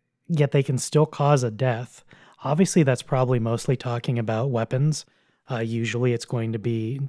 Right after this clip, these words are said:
firearms. Sometimes it's gonna be knives. That's something that has soci-, societal implications.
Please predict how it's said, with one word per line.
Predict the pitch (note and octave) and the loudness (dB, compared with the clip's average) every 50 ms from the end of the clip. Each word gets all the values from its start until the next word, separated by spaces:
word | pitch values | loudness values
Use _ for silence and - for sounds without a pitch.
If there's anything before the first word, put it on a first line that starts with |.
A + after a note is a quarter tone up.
| - _ _ _ _ _ _ _ _ _ _ - C#3+ | -8 _ _ _ _ _ _ _ _ _ _ -18 -8
firearms. | - - C3 A#2 A#2 B2 B2+ C3+ C#3 D3 C#3+ | -4 -2 0 0 2 2 2 2 2 0 0
Sometimes | - - A#2+ A#2 A#2+ A#2 A#2 A2+ | -2 -4 -4 -4 -4 -4 -4 -6
it's | A2 - | -8 -8
gonna | - - A#2 A#2 | -8 -8 -6 -6
be | A2 A2 | -6 -6
knives. | A2 G#2+ A2 G#2+ A2 A2+ A#2 A2+ - - - _ _ _ _ _ _ _ _ _ _ _ _ _ _ _ _ _ _ _ _ _ _ _ _ _ _ _ _ _ _ _ _ _ _ _ _ - | -6 -6 -6 -6 -6 -6 -8 -8 -12 -16 -18 _ _ _ _ _ _ _ _ _ _ _ _ _ _ _ _ _ _ _ _ _ _ _ _ _ _ _ _ _ _ _ _ _ _ _ _ -4
That's | C3+ C#3+ C#3 D#3+ - - | 0 2 2 2 2 0
something | - - F3 E3 - - F3 D#3 | 2 4 4 4 6 6 6 6
that | C#3 B2 | 4 4
has | A#2+ C3+ B2+ C3 - | 2 2 0 0 0
soci-, | - A#2+ - C3 D3 C#3+ | -4 -4 -4 -4 -4 -4
societal | - - C#3 - D3 B2+ C3 C3 A#2+ A2+ | -4 -4 -2 -2 0 0 0 0 0 -2
implications. | A2 G#2+ - - A#2+ - C3+ A#2+ A#2+ A2+ - - G2+ F#2+ - - | -4 -6 -8 -10 -10 -6 -6 -4 -4 -4 -6 -8 -8 -10 -14 -16